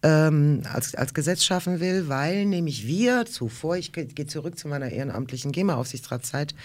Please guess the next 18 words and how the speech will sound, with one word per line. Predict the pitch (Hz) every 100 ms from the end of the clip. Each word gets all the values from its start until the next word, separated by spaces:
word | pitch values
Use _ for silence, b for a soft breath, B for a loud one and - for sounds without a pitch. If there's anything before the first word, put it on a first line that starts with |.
| B B B B
wir | - 175 180
haben | 185 180
uns | 175
darum | 170 156
gekümmert, | 151 147 185 175
dass | 151
in | 143
der | 143 123
E | 120
U | - - -
irgendwann | - 170 156 156
mal | 151
einfach | 117 135 139
der | 123 120
politische | - 131 170 214 180
Wille | 165 156
da | 131 113 120 135
war, | 160 175